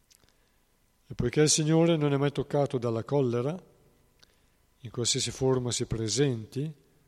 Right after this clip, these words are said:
come potrebbe essere turbato dalla lussuria che è meno potente della collera? La collera nasce quando la lussuria o il desiderio non sono soddisfatti.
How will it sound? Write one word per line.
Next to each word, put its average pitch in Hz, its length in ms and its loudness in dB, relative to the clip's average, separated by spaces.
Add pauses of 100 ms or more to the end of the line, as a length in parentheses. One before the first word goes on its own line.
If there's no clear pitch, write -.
(580)
come 135 240 -6
potrebbe 139 480 0
essere 135 320 0
turbato 123 540 -4
dalla 120 260 -2
lussuria 147 720 -4
che 113 220 -6
è 107 40 -8
meno 117 300 -4
potente 113 600 -8
della 101 240 -14
collera? 127 540 -6 (1600)
La 123 140 -6
collera 160 500 4
nasce 135 680 0
quando 131 340 -4
la 127 80 0
lussuria 127 560 0
o 120 80 0
il 117 80 -4
desiderio 127 540 -2
non 123 140 -6
sono 127 220 -4
soddisfatti. 113 720 -10